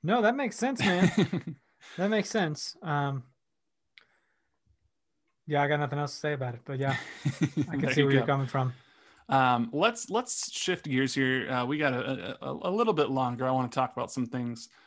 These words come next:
Speaker 1: Oh, you
Speaker 2: Um,
Speaker 1: trying to talk about movie night at Children's Mercy Park?
Speaker 2: Oh, I forgot that's a thing.
Speaker 1: <laughs> That is a thing.
Speaker 2: <laughs>
Speaker 1: You know, last year, watch parties and stuff at Children's Mercy Park, I was just, like, out of.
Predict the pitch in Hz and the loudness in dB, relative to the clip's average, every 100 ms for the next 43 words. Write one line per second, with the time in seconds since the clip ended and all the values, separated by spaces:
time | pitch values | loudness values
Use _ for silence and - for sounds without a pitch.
0 | _ 147 202 294 208 214 196 196 185 180 | _ 6 8 10 10 10 8 8 8 8
1 | 151 170 233 254 240 285 330 - 220 220 | 10 10 12 12 10 10 6 8 10 10
2 | 196 226 190 - 226 349 - _ _ _ | 10 8 8 8 8 8 2 _ _ _
3 | _ _ _ - - 156 - 151 185 208 | _ _ _ -14 -10 -10 -8 -6 -4 -6
4 | 196 170 269 247 180 - 214 - - - | -8 -6 -2 4 4 4 0 0 -10 0
5 | 208 175 226 247 175 165 139 202 - - | 6 10 10 10 10 8 6 4 -2 -8
6 | - - - - 226 196 - 233 226 240 | -10 -8 -8 0 6 6 4 6 6 8
7 | - 160 151 - _ _ _ _ _ _ | 8 8 8 4 _ _ _ _ _ _
8 | 185 160 156 160 147 143 135 - - _ | 8 8 8 6 8 6 2 -6 -14 _
9 | _ 170 139 - 131 123 - 151 - 139 | _ 0 2 6 4 4 0 0 2 2
10 | 135 131 131 127 131 127 131 127 123 131 | 4 2 0 2 2 2 0 0 0 -2
11 | - 131 123 - - _ _ _ _ - | -2 -2 -2 -6 -20 _ _ _ _ -2
12 | 139 127 - - - | 2 2 0 -8 -16